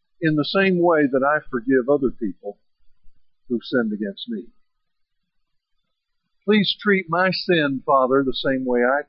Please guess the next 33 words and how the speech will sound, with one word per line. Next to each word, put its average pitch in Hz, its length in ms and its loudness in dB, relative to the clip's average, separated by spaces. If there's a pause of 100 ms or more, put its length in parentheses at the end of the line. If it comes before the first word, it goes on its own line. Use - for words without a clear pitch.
treat 117 180 -4
other 117 220 -2
people's - 420 -16
sins." 92 220 -8 (2500)
Now 180 60 0
look, 127 280 0 (1200)
there's 240 200 -2
a 135 60 -2
whole 165 340 2
bunch 147 360 -2
of 131 80 -2
ways 113 500 2
that 104 140 -10
we - 140 0
get - 260 -6
to - 80 -2
offend 113 420 -6
each 98 240 -14
other. - 240 -6 (1120)
I 208 40 -6
can - 180 -8
think 139 300 -6
of 90 140 -14 (280)
just - 240 -10
a - 80 -20
whole 180 240 0
bunch 165 380 -4
of 87 200 -4
them. - 120 -18 (1800)
You 151 140 0
know, 190 200 0
we 190 160 0
just - 360 -4